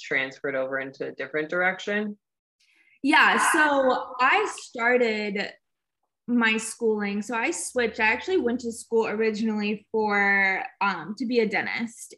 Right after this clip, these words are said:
Speaker 2: And so I was in pre-dent at O S U. And then, you know, I started bodybuilding,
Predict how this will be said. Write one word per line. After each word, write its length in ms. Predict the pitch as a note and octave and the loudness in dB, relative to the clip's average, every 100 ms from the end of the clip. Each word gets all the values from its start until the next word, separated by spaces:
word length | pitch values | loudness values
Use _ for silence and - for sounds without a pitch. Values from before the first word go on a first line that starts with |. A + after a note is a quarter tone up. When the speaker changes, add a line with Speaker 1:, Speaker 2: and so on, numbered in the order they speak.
| - | -4
Speaker 2:
And 300 | A3 G#3 G#3+ | 0 0 0
so 80 | G#3+ | 0
I 140 | A3+ | 2
was 180 | C#4+ D4 | 2 0
in 180 | C#4 C4 | -4 -4
pre-dent 500 | B3+ A3+ G#3 G3+ - | -4 -2 -2 0 0
at 160 | G3 | 0
O 100 | F#3 | 0
S 220 | F#3+ G#3 G3 | -2 -2 -4
U. 360 | D#3 D3 G3 - _ _ _ _ _ _ - | -4 -4 -6 -10 _ _ _ _ _ _ -2
And 200 | C4 B3+ | 2 4
then, 600 | A#3+ A3+ G#3+ G#3+ G#3 G#3 - _ _ | 6 4 4 2 0 -2 -6 _ _
you 140 | A#3+ A3 | -4 0
know, 80 | |
I 140 | G3 G#3 - _ _ _ | 0 -2 -8 _ _ _
started 320 | - C4+ C4 | -6 -4 -2
bodybuilding, 920 | G#3+ G3+ G3+ G3+ F#3+ F#3+ F#3+ G3 G3 | 0 0 0 -2 -4 -4 -4 -4 -4